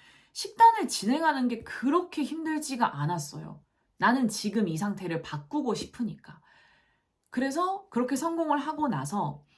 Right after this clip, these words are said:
다시 한번 이 책의 메시지가 생각이 났고, 아, 내가 정말 현재를 바꾸고 싶으면 강하게 행동해야 한다.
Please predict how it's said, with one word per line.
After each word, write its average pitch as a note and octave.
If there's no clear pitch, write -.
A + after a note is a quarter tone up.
다시 G#3+
한번 C#4
이 D#3+
책의 G3+
메시지가 D3
생각이 A#3+
났고, D3
아, F#3
내가 F#3
정말 G3
현재를 F#4
바꾸고 F#3+
싶으면 E3+
강하게 C#4+
행동해야 C#4+
한다. D#3